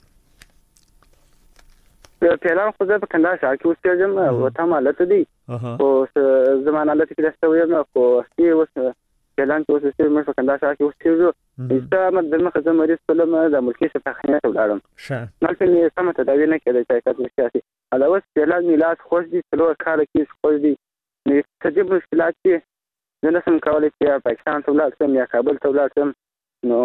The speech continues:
Speaker 1: دا لاس مې خوش دی، مطلق کار نه شم کولی. ملکي شفاخانې ته خو نه شم تللی. داسې یو ترتیب نه برابرېږي، کله د پیسو ترتیب برابر کړي او مور ته دوا پیدا کړي. پیسې نشته،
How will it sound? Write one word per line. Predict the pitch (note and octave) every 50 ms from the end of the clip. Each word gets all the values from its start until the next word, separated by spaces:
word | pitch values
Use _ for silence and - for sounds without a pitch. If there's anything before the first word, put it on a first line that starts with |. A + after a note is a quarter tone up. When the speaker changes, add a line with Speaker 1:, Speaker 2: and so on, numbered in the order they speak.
| B2 A#2+ A#2
Speaker 1:
دا | C#3 D3 E3
لاس | E3+ - E3
مې | D3+ D3 -
خوش | - E3 E3+ D#3+ D#3+ E3+
دی، | F3+ E3 - _ _ _ _ _ - G3+
مطلق | A3+ - - E3+ - - - - _ - - D3 C#3 - -
کار | D3 C#3 C#3
نه | C3+ -
شم | B2+ A#2 A2 G2 - -
کولی. | A2 A2 A2 A2+ G#2 - _ _ _ _ _ _ _ -
ملکي | D#3+ D#3+ - G3+ - -
شفاخانې | E3+ - E3 D#3+ - E3 E3+ E3+ E3+
ته | - _ _ -
خو | D#3
نه | D#3 D#3 D#3+ D#3 C#3+ C3+
شم | C3 A#2+ - -
تللی. | - A#2+ A#2 A#2+ B2 C3+
داسې | D3 D#3+ - -
یو | D#3+ D3+ D3+ C#3+ C3+ C3+ - _ _ _ _ _ _ _ _ _
ترتیب | D#3+ D3 - - G#3 G3+ G3+
نه | G3+ F#3 F#3
برابرېږي، | E3+ D#3+ D3+ C3+ D3 D3 D3 D3 C#3+ C#3 C3 _ _
کله | D3 D3 D3+ D3 C#3
د | C3+ -
پیسو | C#3+ C3+ - - D#3+ D#3 - -
ترتیب | - - - D#3+ D3+ D#3+
برابر | D3+ D3+ C#3+ D3 E3 E3 D#3 -
کړي | - F#3 D#3+ - - F#3+ C#3 B2+ C#3 - _ -
او | C3 C#3+ D3 D#3+
مور | D#3+ D#3 -
ته | D3 B2+ C#3
دوا | C#3 C#3 C#3 - -
پیدا | A#2+ B2+ A#2+ A#2+
کړي. | A2+ - - A#2 G#2+ - _ _ _ _ _
پیسې | - C#3 - _ F#3+ F3+ F#3 G3
نشته، | G3+ G3 D#3 B2+ F3+